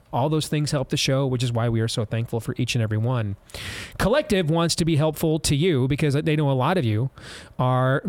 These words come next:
uh, you've got a side hustle, maybe a small business, you're an entrepreneur, freelancer, and that's how you feed your family,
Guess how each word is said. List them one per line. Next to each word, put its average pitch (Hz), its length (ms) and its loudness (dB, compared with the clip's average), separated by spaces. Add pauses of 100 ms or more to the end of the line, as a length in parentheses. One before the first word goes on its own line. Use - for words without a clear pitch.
(120)
uh, 123 260 0
you've 151 160 0
got 135 140 0
a 131 40 2
side 151 300 0
hustle, 147 440 0
maybe 123 300 0
a 107 60 2
small 135 340 0
business, 135 600 -2
you're 123 180 0
an 113 60 0
entrepreneur, 139 580 0
freelancer, 139 560 0
and 131 100 0
that's 131 140 0
how 135 80 0
you 127 140 0
feed 135 220 -2
your 127 60 0
family, 135 400 0